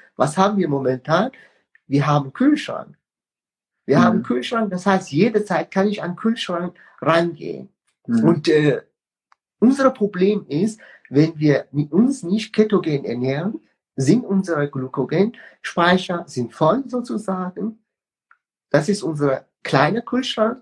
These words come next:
Speaker 1: in der Küche, sage ich
Speaker 2: Mhm.
Speaker 1: immer meinen Patienten so. Ich versuche immer so zu erklären, wir haben zwei Kühlschränke. Ein
Speaker 2: Mhm.
Speaker 1: Kühlschrank in der Küche,
Speaker 2: Mhm.
Speaker 1: das ist unser Glykogenspeicher,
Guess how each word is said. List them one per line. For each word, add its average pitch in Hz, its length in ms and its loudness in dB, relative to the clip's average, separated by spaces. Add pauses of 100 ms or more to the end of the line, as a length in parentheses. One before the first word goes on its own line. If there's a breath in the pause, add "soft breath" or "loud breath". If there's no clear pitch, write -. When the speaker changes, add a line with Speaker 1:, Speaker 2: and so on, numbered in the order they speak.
Speaker 1:
in 139 140 -4
der 123 140 -2
Küche, 262 500 -2
sage 143 300 2
ich 131 80 4
Speaker 2:
Mhm. 123 60 6
Speaker 1:
immer 196 140 4
meinen 127 240 -2
Patienten 151 540 -4
so. 143 180 0
Ich 147 140 -8
versuche 160 340 0
immer 180 220 -2
so 202 320 -2
zu 131 160 -4
erklären, 175 560 -2 (260 loud breath)
wir 143 100 4
haben 180 140 2
zwei 147 220 2
Kühlschränke. - 680 -4 (220)
Ein 180 200 2
Speaker 2:
Mhm. 123 120 4
Speaker 1:
Kühlschrank 147 640 -2
in 254 280 0 (480)
der 139 240 2
Küche, 254 480 0 (400)
Speaker 2:
Mhm. 117 300 -2 (260)
Speaker 1:
das 131 180 2
ist 160 140 4
unser 139 240 0
Glykogenspeicher, 127 1200 -2